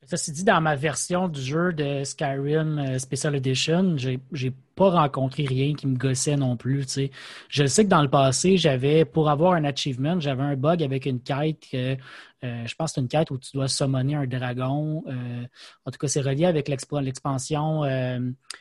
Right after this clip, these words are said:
Dawnguard. Je me souviens que l'an-, je me souviens pas si c'est la vieille version ou si c'est la première fois que j'ai joué avec la Special Edition, mais je sais que c'était,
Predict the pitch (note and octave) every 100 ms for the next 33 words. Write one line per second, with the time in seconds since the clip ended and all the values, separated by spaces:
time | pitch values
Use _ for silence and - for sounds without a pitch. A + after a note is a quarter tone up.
0 | _ C#3+ C#3 C3+ C3+ D3 G3 E3 - _
1 | _ - C#3 C#3 - D3+ G3 E3+ D3 C#3+
2 | C#3+ E3 B2+ B2+ - D3+ A3 - D#3 B2+
3 | D3+ D3+ C3 - E3+ F3 D3+ - C#3+ C3
4 | C#3 C3+ E3+ D#3 C3 D3 D3 C#3 C3+ -
5 | C#3 D3 C3+ B2 F3 F#3+ C3+ C3 G3 E3+
6 | - - C#3